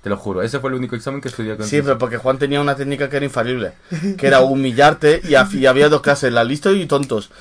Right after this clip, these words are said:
Speaker 2: Y eran los que habíamos aprobado los verbos a la primera, pasamos a los listos y nosotros los tontos. Y además los remarcaba bien.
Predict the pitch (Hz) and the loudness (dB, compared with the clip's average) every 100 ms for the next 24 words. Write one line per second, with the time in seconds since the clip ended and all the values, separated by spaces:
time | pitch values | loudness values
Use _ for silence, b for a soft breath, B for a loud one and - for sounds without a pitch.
0 | b 254 147 147 139 151 131 135 160 165 | b 2 4 6 4 4 4 4 4 0
1 | 160 160 156 151 156 147 147 139 147 160 | 4 4 4 4 2 4 2 2 0 2
2 | 165 156 139 143 156 156 135 127 - - | 2 0 0 0 4 4 4 0 -2 -2
3 | 113 127 135 165 160 156 131 143 151 120 | -2 0 0 0 0 2 2 0 0 -2
4 | - 214 151 120 165 170 147 139 113 135 | -2 -2 0 2 6 6 4 0 2 4
5 | 165 127 160 110 | 4 4 0 -2